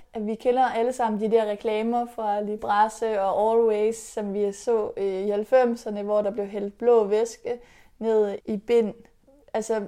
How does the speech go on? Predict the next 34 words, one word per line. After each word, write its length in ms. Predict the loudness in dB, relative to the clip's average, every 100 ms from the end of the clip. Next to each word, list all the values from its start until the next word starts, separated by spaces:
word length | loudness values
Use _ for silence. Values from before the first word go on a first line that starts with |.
| -8
man 340 | -4 -2 0
vil 80 | 2
jo 160 | 4 4
ikke 140 | 2
engang 360 | 2 0 -2 -4
vise, 480 | -2 0 -2 -8 -12 -12 -14
at 100 | -14 _ -4
det 140 | 0
er 100 | 0
blod, 400 | -2 0 4 4
og 120 | 4
det 80 | -2
kunne 140 | -8 -4
være 180 | -4
slimet 480 | -4 -6 -2 0 -2
måske 460 | -4 -8 -4 0 0
også, 160 | -2
og 60 | -4
klumpet 380 | -2 0 0 -2
og 80 | -4
sådan 180 | -10 -12 -20 -20 -20 _ -12
noget. 100 | -8
Menstruationen 560 | -8 -8 -4 -2 -2 -2
er 80 |
jo 60 | -4
gemt 260 | -4 -6 -6
rigtig 300 | -8 -8 -8
meget 300 | -6 -6 -4
væk. 300 | -6 -8 -14 -12
Altså, 240 | -8 -6
den 180 | -6 -6
er 260 | -6 -8 -8
ta-, 280 | -8 -8 -8 -8
tabuiseret. 840 | -6 -4 -6 -4 -4 -2 -4